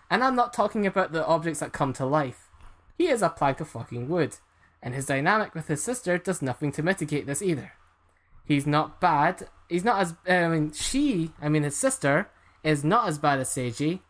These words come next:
but doesn't do much th-, this episode beyond smile approvingly. So, just like with the last show, I have very little to say about the female lead, yet again. The Tsukumogami, uh, fare a bit better on the personality department at least, but not enough to carry the show with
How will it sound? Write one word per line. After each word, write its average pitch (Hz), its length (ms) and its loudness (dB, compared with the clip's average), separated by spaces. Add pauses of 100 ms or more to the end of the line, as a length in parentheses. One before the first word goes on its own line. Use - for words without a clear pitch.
(160)
but 156 260 0
doesn't 240 300 -2
do 233 160 2
much 185 340 0
th-, - 160 -20
this 180 220 -2
episode 156 380 0
beyond 143 300 2
smile 135 300 0
approvingly. 131 760 -2 (480)
So, 214 480 2
just 269 260 -2
like 226 260 0
with 202 140 -6
the 180 80 -2
last 175 320 2
show, 139 260 2
I 175 80 0
have 220 180 -2
very 156 320 2
little 147 160 -2
to 143 140 -6
say 143 200 -2
about 127 220 -4
the 120 80 -12
female 127 380 -4
lead, 120 240 -4 (100)
yet 117 220 -10
again. 117 340 -4 (1080)
The 151 120 2
Tsukumogami, 190 1000 2
uh, 135 180 -2
fare 226 260 0
a 190 40 0
bit 165 160 -4
better 139 300 -2
on 127 80 -2
the 123 160 -4
personality 123 580 -8
department 123 480 -6
at 113 160 -8
least, 160 300 -6 (460)
but 220 100 0
not 269 140 2
enough 226 200 0
to 190 80 -10
carry 160 280 2
the 151 100 0
show 135 260 0
with 127 240 -4